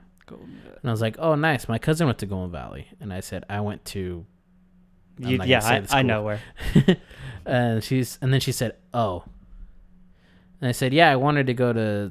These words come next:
Speaker 2: Stockdale, but I was forced to go to this other school. Lol."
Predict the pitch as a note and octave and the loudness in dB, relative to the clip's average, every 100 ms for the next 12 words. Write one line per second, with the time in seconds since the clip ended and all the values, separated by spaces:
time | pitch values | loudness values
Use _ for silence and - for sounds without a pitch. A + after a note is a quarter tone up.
0 | - - C#3+ D3 - G#2+ F#2+ G#2+ G2 F#2+ | -10 -2 2 2 0 -4 -4 -4 -4 -4
1 | F#2 F#2 - _ A2 G#2 F#2+ - F#2 - | -6 -8 -12 _ -10 -8 -8 -8 -10 -10
2 | F2 E2+ F2 - A#2+ G2 - G1+ G1+ - | -12 -12 -10 -6 -6 -6 -12 -16 -18 -16
3 | A#2+ F#2+ D#2+ E2 | -12 -8 -8 -10